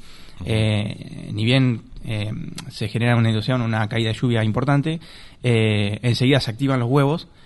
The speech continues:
Speaker 2: ¿sí? que son, este, puestos por las hembras durante, eh, el periodo de, de adulto y, y bueno, eh, se reproduce rápidamente. Entonces, ese sí transmite, eh, la enfermedad que no es la del dengue, sino la de encefalitis equina.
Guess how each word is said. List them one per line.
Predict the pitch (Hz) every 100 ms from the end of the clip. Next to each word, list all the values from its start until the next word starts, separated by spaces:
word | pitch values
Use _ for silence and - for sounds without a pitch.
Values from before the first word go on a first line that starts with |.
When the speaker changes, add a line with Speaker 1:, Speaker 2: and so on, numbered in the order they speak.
| -
Speaker 2:
¿sí? | - 117 135
que | 117 101
son, | - 113 104 104 -
este, | 104 107
puestos | 104 123 - 104
por | 113
las | 110 110 123
hembras | 113 107 107 101 - -
durante, | 110 110 113 - 107 104 - - - - -
eh, | - - -
el | 107
periodo | - 107 117 110
de, | 104 104 113
de | 104
adulto | 107 139 131 147 - - - - -
y, | 123 120 113 110 107 107 104 - - - - -
y | 127
bueno, | 131 104 120
eh, | 123 107
se | 120
reproduce | 123 131 147 143
rápidamente. | 131 120 113 104 - - - - -
Entonces, | 156 156 143
ese | - 165
sí | 151 190 - -
transmite, | 113 127 123 127 139 - - -
eh, | 120
la | 113 117
enfermedad | 113 123 117 120 139 156 -
que | - 123
no | 135
es | 135
la | 123
del | 117
dengue, | 117 110 98 120
sino | - 113 120
la | 117
de |
encefalitis | 110 110 117 110 110
equina. | 110 104